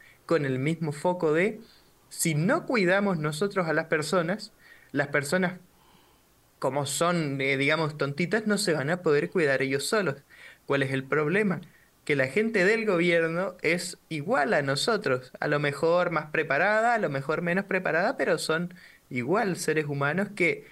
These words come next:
en el caso de que nosotros no nos supiéramos cuidar, pues ellos tampoco sabrían cuidarse, y eso sí que es terrible, que alguien, eh, que no está capacitado para hacer algo lo, lo haga, y más cuando afecta a todos.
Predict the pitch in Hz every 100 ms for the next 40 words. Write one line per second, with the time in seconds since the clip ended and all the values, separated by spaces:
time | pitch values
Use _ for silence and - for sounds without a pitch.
0 | - _ 151 147 143 139 196 208 220 170
1 | 147 135 135 208 208 170 160 170 160 147
2 | 156 160 151 151 139 170 269 - - _
3 | - 143 135 170 214 214 170 147 208 339
4 | - 160 143 151 156 143 139 135 226 277
5 | - 131 131 143 202 208 208 165 135 131
6 | 139 139 - - - - _ 135 127 247
7 | 214 156 - 139 151 170 156 135 123 -
8 | 127 160 180 180 165 160 151 143 131 151
9 | 175 156 135 - 135 131 151 185 175 135
10 | - 131 123 135 180 175 127 143 151 143
11 | 127 123 123 - 139 - - - - 233
12 | 135 - -